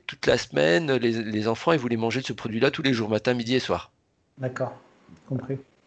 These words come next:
Speaker 1: Et donc, c'est normal, ils ont une réaction défensive, euh, pour protéger les enfants, euh, de, euh, quels sont les intérêts, est-ce qu'on va faire un déplacement de produits ? Et puis, euh, le, le côté, euh,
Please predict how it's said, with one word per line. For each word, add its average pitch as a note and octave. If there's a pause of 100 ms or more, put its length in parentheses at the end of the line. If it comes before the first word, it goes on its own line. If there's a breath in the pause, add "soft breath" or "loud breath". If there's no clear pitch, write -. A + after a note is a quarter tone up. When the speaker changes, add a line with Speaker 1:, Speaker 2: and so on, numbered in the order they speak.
(1300 loud breath)
Speaker 1:
Et G#2+
donc, C3+
c'est A2+
normal, C3+
ils A2+
ont A#2
une A#2
réaction A2+
défensive, A#2+
euh, G#2
pour -
protéger A2+
les A2
enfants, D3
euh, G2+
de, G#2+
euh, G2 (100)
quels G#2
sont A#2
les A2
intérêts, B2
est-ce -
qu'on G2+
va F2+
faire G2
un G2
déplacement G2
de G2
produits ? D#3 (480 loud breath)
Et G#2
puis, A#2+
euh, G#2
le, G2+
le G2
côté, A#2+
euh, F#2